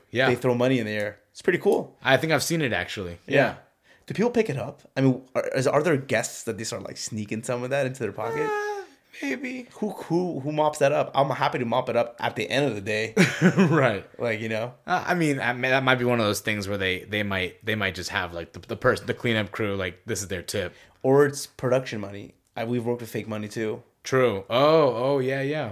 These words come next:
Speaker 1: right. Well, prop money is an interesting thing.
Speaker 2: Prop
Speaker 1: There's,
Speaker 2: money, yeah.
Speaker 1: there's a guy on Hollywood Boulevard,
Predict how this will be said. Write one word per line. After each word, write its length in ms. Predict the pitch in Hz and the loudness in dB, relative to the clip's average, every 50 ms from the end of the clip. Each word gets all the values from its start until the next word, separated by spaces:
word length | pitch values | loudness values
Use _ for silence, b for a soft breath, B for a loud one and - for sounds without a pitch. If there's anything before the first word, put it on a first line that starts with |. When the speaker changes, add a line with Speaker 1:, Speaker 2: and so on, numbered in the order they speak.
| 87 | -8
Speaker 1:
right. 340 | 90 117 139 143 113 65 - - _ - | -6 -6 -4 -4 -6 -8 -10 -12 _ -6
Well, 100 | 147 139 | -6 -6
prop 320 | 139 - 190 208 233 311 | 0 2 4 4 4 2
money 140 | 214 143 123 | 0 0 0
is 80 | 113 104 | 0 0
an 80 | 104 | -2
interesting 380 | 101 98 98 95 - - 101 90 | -4 -4 -4 -6 -8 -10 -10 -8
thing. 320 | - 101 95 98 123 135 - _ _ _ | -8 -8 -6 -6 -8 -10 -12 _ _ _
Speaker 2:
Prop 160 | - - - | -8 -6 -2
Speaker 1:
There's, 160 | - 165 190 | 0 0 0
Speaker 2:
money, 60 | 175 117 | 0 2
yeah. 60 | - | 2
Speaker 1:
there's 160 | 170 202 196 | 2 2 2
a 60 | 233 | 0
guy 380 | 175 127 107 135 110 120 156 165 | -2 -2 -4 -4 -2 0 0 0
on 160 | 147 127 117 | -2 -2 -4
Hollywood 500 | 107 - - 147 160 165 151 143 117 98 | -6 -6 -4 -2 -2 0 0 0 -2 -2
Boulevard, 540 | - 113 113 110 101 92 90 85 82 82 | -2 -2 -2 -2 -4 -4 -6 -6 -8 -10